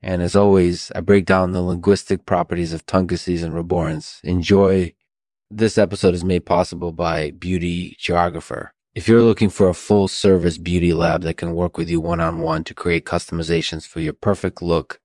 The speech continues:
then check them out at beauty choreographer dot com. You can also find out more about their services by following them on Facebook, Twitter, and Instagram. Thanks for watching. Hey, Christoph, thanks for coming on the show.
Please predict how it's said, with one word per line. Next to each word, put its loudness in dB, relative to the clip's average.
then 0
check 0
them 0
out 2
at -4
beauty -2
choreographer -2
dot -2
com. -6
You -6
can 2
also 4
find 2
out 2
more 6
about -2
their -6
services 0
by -2
following 0
them -6
on -12
Facebook, 0
Twitter, 2
and -6
Instagram. -8
Thanks 2
for 4
watching. 0
Hey, 2
Christoph, -6
thanks 0
for -2
coming 2
on 2
the -2
show. -2